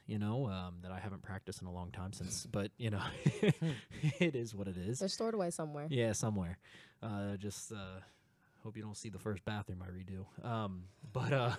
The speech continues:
Speaker 1: <laughs> but I had every Friday, I sat with the priest for about a half hour every
Speaker 2: Hmm.
Speaker 1: Friday, and I came up with this weekly question, I called it.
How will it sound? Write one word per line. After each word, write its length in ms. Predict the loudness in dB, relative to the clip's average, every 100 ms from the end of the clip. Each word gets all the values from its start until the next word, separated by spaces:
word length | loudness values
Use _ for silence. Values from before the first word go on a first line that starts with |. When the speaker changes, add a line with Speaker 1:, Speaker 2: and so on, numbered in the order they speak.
| 8
Speaker 1:
<laughs> 400 | 8 8 0 0 -4 -14 -14 -14 -14 -14 -16 -18 _ _ _
but 280 | 2 4 2 -4 _ _ _ _ _ _ _ _ _ _ _
I 140 | 0 2
had 260 | 4 2
every 220 | 2 0
Friday, 600 | -2 2 4 4 2 -4 -8 -20 _ _ _ _ _ _ _ _ -6
I 40 |
sat 280 | -4 -2 -2
with 120 | -4
the 60 | -8
priest 360 | -4 -2 -2 -2
for 100 | -2
about 200 | -2 -6
a 40 |
half 260 | -2 -2 -2
hour 340 | -4 -6 -10 -16 _ _ _ _ _ -6
every 160 | -2 -2
Speaker 2:
Hmm. 60 |
Speaker 1:
Friday, 420 | -2 -2 -4 -8 -10
and 80 | -6
I 240 | -2 -4 -6 _ _ _ _ _
came 200 | -4 -2
up 100 | -2
with 80 | -2
this 180 | -4 -4
weekly 480 | -6 -6 -4 -4 -4
question, 520 | -2 -6 -6 -10 -12 -12
I 60 |
called 260 | -12 -10 -8
it. 100 | -10